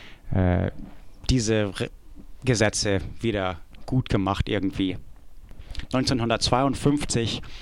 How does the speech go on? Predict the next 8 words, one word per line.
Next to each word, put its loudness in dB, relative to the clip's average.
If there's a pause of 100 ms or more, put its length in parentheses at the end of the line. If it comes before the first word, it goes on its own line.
(240)
haben 4
die 2
Chinook, 2 (320)
Chinook 2
eines 2
ihrer 2
Reservate 2
verloren. 2